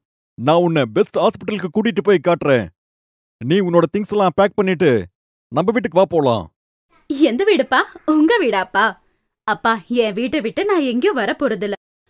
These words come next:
Speaker 2: டாக்டர் நேஹா ரொம்பவே டேலண்டட் டாக்டர் தெரியுமா? அவங்க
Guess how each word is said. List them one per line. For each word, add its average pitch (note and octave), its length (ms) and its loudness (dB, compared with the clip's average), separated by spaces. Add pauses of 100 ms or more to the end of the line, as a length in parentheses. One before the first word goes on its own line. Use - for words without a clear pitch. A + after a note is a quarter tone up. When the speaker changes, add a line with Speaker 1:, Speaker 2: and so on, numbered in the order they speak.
(120)
Speaker 2:
டாக்டர் B3 560 -2
நேஹா D#4 340 0 (220)
ரொம்பவே D#4 640 0
டேலண்டட் E4 540 -2
டாக்டர் G#3 340 -6
தெரியுமா? G#3+ 420 -4 (280)
அவங்க C4+ 420 0